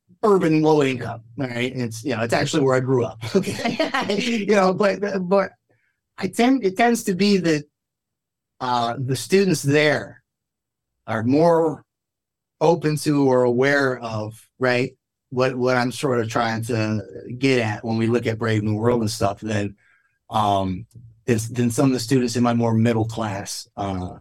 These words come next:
uh, institutions or the, the more middle class population. And I think some of that is 'cause, right, when you, when you come from,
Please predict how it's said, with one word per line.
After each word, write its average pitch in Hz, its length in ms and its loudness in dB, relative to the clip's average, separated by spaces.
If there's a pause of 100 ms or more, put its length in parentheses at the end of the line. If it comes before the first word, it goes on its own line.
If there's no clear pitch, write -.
(120)
uh, 85 380 -8
institutions 98 680 -2
or 95 100 -2
the, 95 180 -4
the 95 100 -2
more 101 180 0
middle 101 220 0
class 98 320 -6
population. 107 600 -2
And 117 60 2
I 117 60 0
think 143 160 0
some 127 180 0
of 113 60 4
that 104 180 0
is 101 120 -2
'cause, - 300 -2 (400)
right, 117 280 2
when 113 100 4
you, 110 140 2
when 110 180 0
you 107 120 0
come 135 240 0
from, 113 380 0